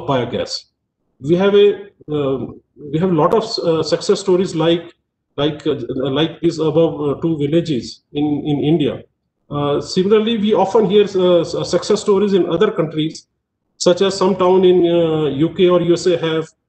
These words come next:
totally switched over to renewable energy,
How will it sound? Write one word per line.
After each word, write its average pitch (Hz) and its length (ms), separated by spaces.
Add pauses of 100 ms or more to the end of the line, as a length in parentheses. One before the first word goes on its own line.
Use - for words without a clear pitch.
totally - 560
switched 170 300
over 160 300
to 156 320 (440)
renewable 160 540 (140)
energy, 156 200